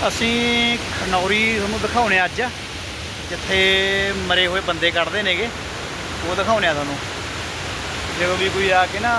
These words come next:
ਕੋਈ ਬੰਦਾ ਨਹਿਰ 'ਚ ਛਾਲ ਮਾਰ ਜਾਂਦਾ, ਤੁਹਾਨੂੰ ਦਿਖਾਉਣੇ ਆ ਕਿ ਵੀ ਕਿਹੜੀ ਜਗ੍ਹਾ ਨਿਕਲਦੇ ਨੇ ਬੰਦੇ। ਤੇ ਆ ਜਾਓ ਫਿਰ, ਡਰਿਓ ਨਾ,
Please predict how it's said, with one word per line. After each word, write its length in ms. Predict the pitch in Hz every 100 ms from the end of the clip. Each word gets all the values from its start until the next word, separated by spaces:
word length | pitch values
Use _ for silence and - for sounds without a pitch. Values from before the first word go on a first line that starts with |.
| 220 185
ਕੋਈ 100 | 175
ਬੰਦਾ 220 | 175 175
ਨਹਿਰ 220 | 165 170
'ਚ 140 | 185
ਛਾਲ 200 | 208 185
ਮਾਰ 220 | 170 170 165
ਜਾਂਦਾ, 260 | 165 160 160 - - - - - - -
ਤੁਹਾਨੂੰ 220 | 180 190
ਦਿਖਾਉਣੇ 400 | 185 202 208 180
ਆ 80 | 180
ਕਿ 80 | 185
ਵੀ 120 | 202 -
ਕਿਹੜੀ 180 | 208 233
ਜਗ੍ਹਾ 200 | 220 240
ਨਿਕਲਦੇ 360 | 196 202 196
ਨੇ 80 | 202
ਬੰਦੇ। 280 | 175 156 151 139 - - - - - - - - -
ਤੇ 240 | 143 143 151
ਆ 120 | 170 170
ਜਾਓ 120 | 196
ਫਿਰ, 200 | 202 208 196 - - - - - - -
ਡਰਿਓ 300 | 175 190 202
ਨਾ, 200 | 185